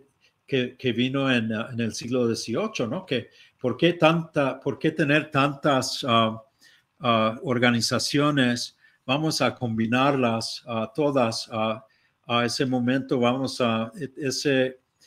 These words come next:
esa imagen del Jesús en su, de Jesús en su, en su juicio,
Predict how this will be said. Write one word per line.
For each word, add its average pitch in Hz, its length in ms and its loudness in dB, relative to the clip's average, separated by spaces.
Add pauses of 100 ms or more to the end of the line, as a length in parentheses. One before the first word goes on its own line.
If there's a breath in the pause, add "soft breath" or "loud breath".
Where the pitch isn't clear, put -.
(220 soft breath)
esa 139 280 0
imagen 127 600 2
del 110 220 0
Jesús 131 560 -2
en 113 160 -2
su, 113 480 -2
de 123 120 -6
Jesús 123 520 -6
en 117 180 -4
su, 110 500 -2
en 120 100 -8
su 113 200 -4
juicio, 135 680 -2